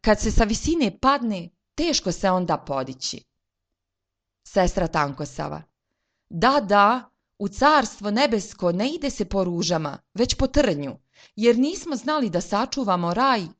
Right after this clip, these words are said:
koji nam je Gospod ustrojio. Laku noć, oče, blagoslovite.” Otac Gavrilo:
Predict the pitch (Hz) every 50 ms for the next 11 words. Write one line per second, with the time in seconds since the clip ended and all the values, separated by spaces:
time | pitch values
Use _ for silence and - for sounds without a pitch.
0 | _ _ - 190 180 180 185 180 185 180 175 165 202 226 226 233 - - - 175
1 | 156 160 156 - - - 156 139 139 139 135 135 131 131 - _ _ _ _ _
2 | _ _ _ _ _ _ _ _ - 202 226 226 - - 269 285 330 370 381 370
3 | - 269 247 220 202 - - - 151 - - _ _ _ _ _ - 185 214 220
4 | 214 220 220 - 185 165 156 151 151 156 - - 143 - - _ _ _ _ _
5 | _ _ _ _ _ _ _ _ _ _ _ - - 185 185 180 185 175 - -
6 | - 143 139 135 139 139 143 151 156